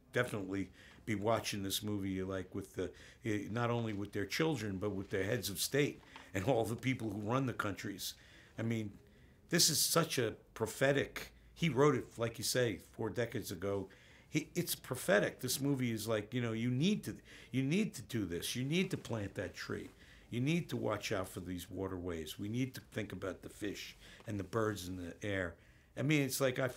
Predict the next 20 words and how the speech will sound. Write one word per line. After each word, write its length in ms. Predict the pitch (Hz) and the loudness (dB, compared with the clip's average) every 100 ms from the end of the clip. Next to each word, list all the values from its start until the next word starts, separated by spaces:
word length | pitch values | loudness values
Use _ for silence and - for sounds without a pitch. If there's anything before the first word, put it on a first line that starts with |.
| - | 0
I 80 | 120 | 0
sound 320 | - 156 160 | 2 4 4
like 140 | 127 | 0
Saint 280 | - 143 135 | 0 2 2
Francis 440 | 139 143 139 117 110 | 2 0 0 -6 -6
of 80 | |
Assisi, 640 | 113 - 165 190 - - - - - - | -4 -2 0 0 -2 -4 -10 -12 -14 -2
but 100 | 123 | 2
I'm 160 | 127 123 | 2 2
talking 380 | 143 143 139 | 2 2 2
about, 340 | 131 131 131 120 | 2 4 4 4
like, 320 | 123 - - - - | 2 0 -6 -10 -6
I'm 100 | 113 | -4
telling, 480 | 113 - 175 156 135 127 | 0 2 4 4 2 -2
it's 240 | 120 - | 0 0
the, 160 | 131 127 | 0 0
so 380 | - 151 151 - - - - | 2 4 2 0 -14 -12 -2
clear 320 | - 196 180 | 4 8 8
as 100 | 147 | 8
the 160 | 139 | 2